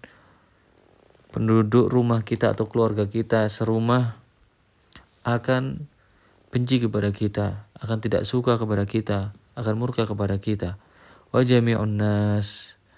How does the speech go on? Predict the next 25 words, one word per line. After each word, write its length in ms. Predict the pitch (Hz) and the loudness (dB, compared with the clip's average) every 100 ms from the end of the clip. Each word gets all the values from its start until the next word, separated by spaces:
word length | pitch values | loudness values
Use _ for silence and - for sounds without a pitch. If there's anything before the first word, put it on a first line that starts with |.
| _ _ _ _ | _ _ _ _
Tidak 400 | - 104 - 98 | -10 -2 0 2
hanya 400 | 104 110 113 107 | 0 0 0 0
penduduk 400 | 110 110 104 107 | 0 0 0 0
rumah 240 | 113 113 110 | 0 0 -2
saja 480 | 120 117 107 101 | 0 0 0 0
yang 240 | 101 104 104 | 0 -2 -2
tidak 320 | 101 95 - - - - - | -4 -4 -6 -20 -20 -20 -20
suka 320 | - 120 117 | -6 -2 2
dengan 320 | 110 107 107 | 2 2 0
kita, 160 | 131 135 | 0 0
melainkan 640 | 123 113 113 117 107 110 - - - - | 0 0 0 -2 -4 -6 -12 -20 -16 -10
seluruh 560 | - 127 143 165 131 | -4 0 2 2 0
manusia. 880 | 107 101 104 101 - 101 92 101 - - _ _ - - - - _ - | 0 -2 -2 -2 -2 -2 -2 -6 -14 -18 _ _ -20 -20 -20 -20 _ -6
"Wa 80 | 107 | -2
ta'ishu 560 | 98 98 123 120 120 | 0 0 -2 0 0
bainahum 720 | 113 123 127 113 110 107 107 | 2 0 0 -2 -2 -2 -4
muhtaqaran 800 | 107 - - 113 110 107 101 101 | -6 -8 -4 -4 0 0 0 0
dzalilan". 560 | 98 95 101 104 92 107 - _ _ _ _ _ _ _ _ - - _ _ _ | -2 -2 -2 -2 -4 -8 -12 _ _ _ _ _ _ _ _ -20 -20 _ _ _
Dan 400 | 113 113 127 135 | 0 0 0 -2
kita 320 | 120 117 107 113 | -2 0 -2 0
akan 160 | 110 | -2
hidup 320 | 107 120 135 | -2 0 -2
di 80 | - | 0
antara 320 | 104 110 107 | -2 0 -2
mereka, 720 | 107 113 120 - 117 117 120 | -2 -2 -2 0 0 0 -2